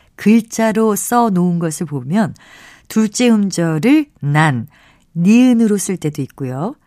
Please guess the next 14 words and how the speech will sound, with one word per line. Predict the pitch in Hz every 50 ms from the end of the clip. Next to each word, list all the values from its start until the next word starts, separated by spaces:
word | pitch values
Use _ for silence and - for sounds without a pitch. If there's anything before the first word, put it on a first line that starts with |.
| _ _ _
란, | - 143 139 151 175 185 147 120 117 113 _ _ _ _ _
릴로 | - 160 160 196 220 233 240 247 233 233 233 220
쓸 | 214 - 202 180
때도 | - 180 175 - 185
있는데 | 165 117 120 117 110 120 180 208 196 143 107 151
이 | 135 147
중에서 | 135 147 143 139 - 160 -
어느 | - 175 185 220 233
것이 | 208 196 160 147 - - 123 120 117 110 _ _
맞을까요? | - 127 127 127 - 131 - - 127 120 131 180 220 208 208 _ _ _ _ _ _ _ _ _ _ _
이 | - 151
경우에는 | 151 156 151 147 143 143 143 160 180 175 - - - - - - - - _ -
니은을 | 175 190 220 240 262 269 262 262 254 247
쓰는 | - - 156 147 196 214 151 113